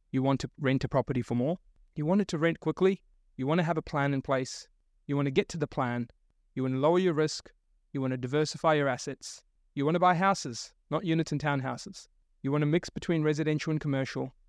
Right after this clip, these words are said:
and you want some accountability to a plan.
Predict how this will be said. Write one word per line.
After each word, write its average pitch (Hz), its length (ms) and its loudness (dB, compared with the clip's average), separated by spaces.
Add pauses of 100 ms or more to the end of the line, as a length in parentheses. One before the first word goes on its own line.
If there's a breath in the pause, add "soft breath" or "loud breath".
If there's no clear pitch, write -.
(300)
and 131 160 2
you 139 80 2
want 143 180 2 (480)
some 139 180 0
accountability 120 720 -2 (140)
to 135 100 0
a 101 60 0
plan. - 240 -10